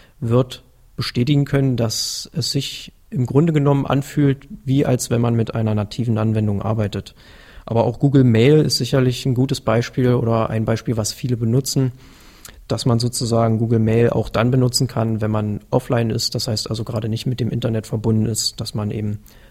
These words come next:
seine Mails vorschreiben kann, speichern kann und wenn man dann wieder Verbindung hat, absenden kann. Und, ähm, die Bemühungen gehen sogar so weit, dass eben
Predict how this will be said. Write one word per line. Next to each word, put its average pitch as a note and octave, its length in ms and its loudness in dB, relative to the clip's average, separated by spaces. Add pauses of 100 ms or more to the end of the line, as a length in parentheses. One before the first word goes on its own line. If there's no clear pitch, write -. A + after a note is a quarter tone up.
(100)
seine A2 260 -2
Mails G#2+ 640 -2
vorschreiben A#2+ 580 0
kann, A2+ 240 -2
speichern A#2 480 -2
kann A2 340 -2
und G#2+ 240 -4
wenn A2 120 -2
man G#2+ 140 -2
dann A2 200 -2
wieder A#2 180 4
Verbindung A#2+ 460 4
hat, A2 240 -4
absenden G#2+ 460 -4
kann. G#2 300 -8 (920)
Und, B2 360 2 (480)
ähm, A#2+ 260 2
die C3 100 -2
Bemühungen C#3 440 4
gehen C#3+ 160 2
sogar B2+ 260 0
so C3+ 220 -2
weit, F3 240 0
dass B2 160 -2
eben B2+ 340 0